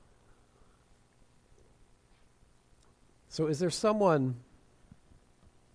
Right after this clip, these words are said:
new, maybe not new, at school or work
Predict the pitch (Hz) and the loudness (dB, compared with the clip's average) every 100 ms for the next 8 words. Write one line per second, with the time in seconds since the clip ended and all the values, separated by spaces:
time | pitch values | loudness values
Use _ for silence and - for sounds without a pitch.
0 | - _ _ - _ - - - - - | -20 _ _ -20 _ -20 -20 -20 -20 -20
1 | - _ - 123 143 170 175 180 180 - | -20 _ -10 -4 0 2 2 2 -2 -8
2 | - - 127 120 123 147 156 151 156 156 | -18 -8 -6 -2 0 0 0 -2 0 -2
3 | 127 - - 170 160 127 110 120 113 135 | -4 -6 -8 -4 0 0 -2 -4 -6 -4
4 | 170 120 - | -2 -2 -6